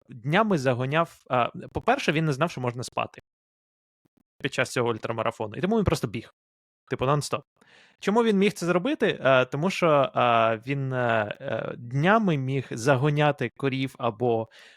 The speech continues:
е, коз по якимось, е, горам, е,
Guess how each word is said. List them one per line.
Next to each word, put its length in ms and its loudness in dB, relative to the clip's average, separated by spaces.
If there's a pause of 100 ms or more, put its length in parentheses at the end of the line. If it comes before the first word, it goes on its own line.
(100)
е, 160 0
коз 320 0
по 240 0
якимось, 760 -4
е, 260 -6
горам, 480 0 (960)
е, 500 -2